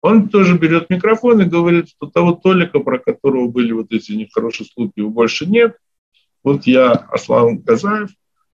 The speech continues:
и я клянусь, что я очень с уважением отношусь и к покеру, и к федерации, и ко всему этому покерному сообществу. И я даже, если что-то умею, я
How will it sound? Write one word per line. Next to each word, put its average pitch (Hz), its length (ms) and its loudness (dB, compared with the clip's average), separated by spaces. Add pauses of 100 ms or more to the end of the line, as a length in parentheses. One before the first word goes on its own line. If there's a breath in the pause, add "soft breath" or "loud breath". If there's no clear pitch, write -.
(600)
и 117 120 -2
я 135 240 2
клянусь, 147 640 2 (760)
что 104 420 2
я 113 260 4
очень 98 360 -4
с - 80 -16
уважением 101 540 2
отношусь 90 640 -8
и - 40 -20
к - 120 -20
покеру, 120 540 0
и 87 60 -4
к - 80 -18
федерации, 104 680 -2
и 95 100 -2
ко - 140 -6
всему 92 320 -8
этому 87 260 -2
покерному 90 480 -4
сообществу. 165 580 -2
И 104 120 4
я 131 100 2
даже, 117 240 0
если 113 180 -12
что-то - 300 -6
умею, 185 260 4
я 165 240 2